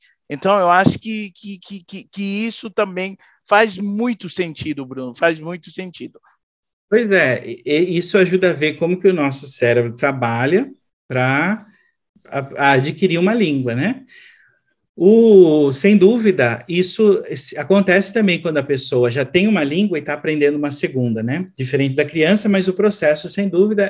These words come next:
Speaker 2: é, é similar, né? É, em muitos pontos, em outros pode ser um pouco diferente.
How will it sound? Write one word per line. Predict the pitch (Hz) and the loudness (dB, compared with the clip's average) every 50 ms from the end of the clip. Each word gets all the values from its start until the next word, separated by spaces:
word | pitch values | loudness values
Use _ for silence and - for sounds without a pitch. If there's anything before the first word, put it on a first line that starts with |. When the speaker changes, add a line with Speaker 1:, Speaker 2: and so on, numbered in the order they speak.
| - | -4
Speaker 2:
é, | - 139 139 147 160 180 196 214 220 - - 156 | -6 -6 -6 -4 -4 -4 -6 -6 -8 -10 -10 -10
é | 147 | -10
similar, | - - - 185 202 262 294 247 180 143 131 120 | -8 -6 -4 -4 -4 -2 -2 -4 -4 -2 -2 -2
né? | 120 131 170 233 254 - _ _ _ _ _ _ _ _ _ _ _ | -4 -4 -4 -6 -8 -10 _ _ _ _ _ _ _ _ _ _ _
É, | 143 135 131 123 123 123 | -8 -6 -4 -4 -4 -4
em | 110 139 139 | -4 -2 -2
muitos | 135 139 160 185 185 196 180 - - | 0 0 0 0 0 0 -2 -4 -4
pontos, | - 143 131 131 147 190 196 - 120 131 | -2 0 2 2 2 0 -2 -4 -6 -4
em | 139 131 | -2 -2
outros | 127 131 139 143 139 170 156 - | 0 0 -2 -2 -6 -10 -12 -6
pode | - 160 147 151 151 | -4 -4 -4 -4 -6
ser | - - 156 151 165 - - - - | -4 0 2 2 2 0 -4 -10 -14
um | 156 151 | -6 -2
pouco | - 151 143 139 - | 0 0 0 0 -4
diferente. | - - - 196 196 170 131 120 123 123 - | -10 -6 -4 -2 0 0 0 -2 -2 -6 -10